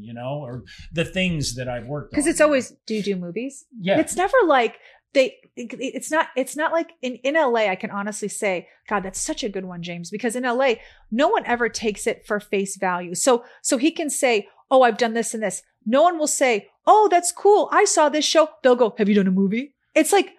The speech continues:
Speaker 2: "Oh, no, I don't do movies. I do
Speaker 1: Yeah.
Speaker 2: T V." Or they'll just say something stupid. "Have you done Survivor?" Like, you know, it's like they never just, like, enjoy what you're talking about.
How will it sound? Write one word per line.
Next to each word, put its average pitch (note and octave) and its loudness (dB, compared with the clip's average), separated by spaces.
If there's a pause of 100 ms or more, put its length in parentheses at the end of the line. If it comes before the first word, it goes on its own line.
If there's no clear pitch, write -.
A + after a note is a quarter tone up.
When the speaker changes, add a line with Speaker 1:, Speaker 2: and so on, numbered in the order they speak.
(200)
Speaker 2:
"Oh, C#4+ -2
no, A#3 2
I C#4+ 2
don't D#4+ 2
do F4+ -2
movies. A#3 -2
I A3 2
do A3+ -4
Speaker 1:
Yeah. A3+ -4
Speaker 2:
T C#4+ 0
V." B3 -2 (200)
Or C#4+ 6
they'll D4+ 2
just F4 -2
say G#4+ 4
something D4 -2
stupid. A#3+ -2
"Have G#3+ -4
you G#3+ -2
done G3+ -4 (120)
Survivor?" F#3+ 0
Like, C#4+ 2
you C#4+ -8
know, E4+ 2
it's C4+ -6
like F4 0
they D#4 0
never E4 0
just, - -4
like, C4 -2
enjoy A#3 -2 (300)
what A3 -2
you're G#3 -2
talking G#3+ -6
about. D#3 -10